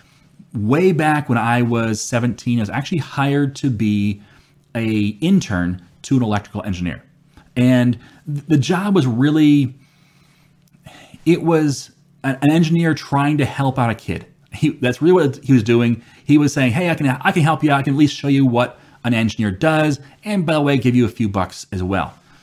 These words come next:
So it was a great opportunity. And one of the things that he did was he had a whole bunch of, quite frankly, boring,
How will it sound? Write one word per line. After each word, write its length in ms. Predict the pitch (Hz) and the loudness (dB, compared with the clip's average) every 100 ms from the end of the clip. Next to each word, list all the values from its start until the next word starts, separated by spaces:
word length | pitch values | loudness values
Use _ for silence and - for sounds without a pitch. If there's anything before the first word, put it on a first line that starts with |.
| _ _ | _ _
So 680 | - - 170 160 160 143 139 - _ - | -8 -2 0 0 0 -2 -4 -14 _ -14
it 240 | 160 - _ | -14 -14 _
was 140 | - 143 | -2 0
a 60 | |
great 580 | 131 - 131 143 151 156 | 0 -2 -4 0 0 0
opportunity. 720 | 113 107 110 - 104 92 101 - _ _ _ _ _ _ _ _ _ - _ | -4 -4 -6 -4 -4 -4 -8 -16 _ _ _ _ _ _ _ _ _ -20 _
And 160 | 123 123 | 0 2
one 200 | 156 185 | 2 0
of 60 | |
the 40 | 175 | -2
things 280 | 156 143 131 | -2 0 0
that 140 | 120 | -4
he 180 | 98 110 | -2 -4
did 300 | 101 214 175 | -2 0 2
was 360 | 139 139 131 - - | 2 2 0 -4 -20
he 200 | _ 151 | _ 2
had 400 | 147 - 143 139 | 2 0 -2 0
a 140 | 131 113 | 0 -2
whole 420 | 98 143 160 180 | -4 -4 0 0
bunch 420 | 139 139 139 135 - | 0 0 0 -2 -4
of, 440 | 120 120 117 107 - _ _ _ - | -2 0 -2 -4 -10 _ _ _ -6
quite 280 | 160 175 | -2 -2
frankly, 460 | - 156 151 147 151 | -2 -4 -2 0 -2
boring, 800 | 120 90 - 123 139 143 143 143 | -2 -6 -2 2 2 2 0 -2